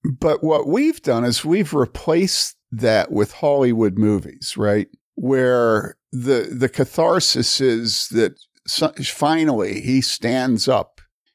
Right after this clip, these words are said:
at the wedding when she's about to marry the wrong man, and he says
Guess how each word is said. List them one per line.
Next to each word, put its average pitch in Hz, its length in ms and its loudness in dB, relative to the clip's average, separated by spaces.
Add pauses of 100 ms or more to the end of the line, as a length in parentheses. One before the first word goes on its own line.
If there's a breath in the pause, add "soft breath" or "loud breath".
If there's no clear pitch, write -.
(120)
at 160 320 0 (160)
the 160 100 2
wedding 113 580 -2
when 123 180 0
she's 127 280 0
about 127 280 0
to 117 60 -2
marry 127 220 2
the 123 100 2
wrong 123 280 0
man, 117 240 -6
and 107 120 -6
he 120 220 -2
says - 600 -4